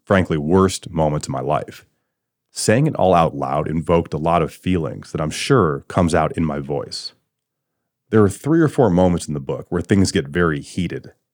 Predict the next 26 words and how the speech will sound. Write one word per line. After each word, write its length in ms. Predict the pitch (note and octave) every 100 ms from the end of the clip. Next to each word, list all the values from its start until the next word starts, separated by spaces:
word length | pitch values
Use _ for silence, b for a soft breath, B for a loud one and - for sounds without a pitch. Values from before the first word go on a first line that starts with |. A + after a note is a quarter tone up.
| _ _
where 140 | G#2+ G#2+
my 100 | F#2+
character 460 | - A#2 A#2 F2+
is 100 | D#2
effectively 680 | D2+ E2+ - D2+ D2+ C2+ C#2 _
yelling. 440 | E2 E2+ C#2 G#1 - _ _ _ _ _ _ _ _ _ _ -
Trying 300 | - A#2+ E3
to 60 |
get 140 | B2+ -
that 140 | F#2
right 400 | C2+ D2+ D2+ F#2+ - - _
in 140 | F2
the 100 | E2
sound 360 | - D#2+ D#2 D#2
booth 320 | F#2+ G#2+ -
was 260 | D#2+ C#2+ E2+ -
very 580 | E2+ - C#3 C3+ F2+ D#2+
challenging, 640 | - D2+ C#2+ B1+ - - _ _ _ _ _ _ _ _ -
as 180 | A#2+ G2+
you, 180 | G#2 -
you 160 | A#2
want 320 | G2 B2+ D#3 B2+
to 60 |
capture 500 | - - F#2 E2 G2
the 100 | D#2+
moment, 460 | C#2+ D2 F#2 B2+